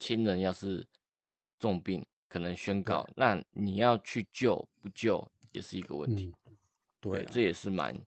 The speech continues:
Speaker 1: 怎么又严-，怎么又变 <laughs>严肃 起来了？
Speaker 2: 不是，你，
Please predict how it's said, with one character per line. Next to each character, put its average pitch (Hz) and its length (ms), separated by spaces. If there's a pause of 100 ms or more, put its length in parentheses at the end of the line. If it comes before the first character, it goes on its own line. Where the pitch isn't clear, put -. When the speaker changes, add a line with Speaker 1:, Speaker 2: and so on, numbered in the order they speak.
(420)
Speaker 1:
怎 - 80
么 90 80
又 131 100
严-， 90 240 (140)
怎 104 80
么 107 160
又 156 60
变 139 180
<laughs> 98 80
严 107 220
肃 - 320
起 - 280 (200)
来 123 100
了？ - 200 (340)
Speaker 2:
不 185 80
是， 262 160 (120)
你， 127 220